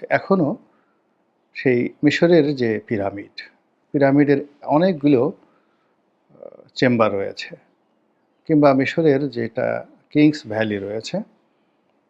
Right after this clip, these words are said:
লুকজরে, একটা হলো কায়রোতে তিনটি পিরামিড রয়েছে, আর একটি হলো তাদের যে আদি রাজধানী ফেরাউনদের,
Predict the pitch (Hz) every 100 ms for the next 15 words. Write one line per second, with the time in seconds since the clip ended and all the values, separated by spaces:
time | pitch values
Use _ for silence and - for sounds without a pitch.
0 | _ - 135 131 107 107 90 _ _ _
1 | _ _ _ - 120 - 127 135 123 120
2 | 143 160 160 160 _ - 123 131 120 123
3 | 117 123 135 139 - 120 120 143 151 156
4 | 127 120 127 127 123 123 - 113 131 165
5 | 139 107 101 110 104 104 - - 120 101
6 | 101 117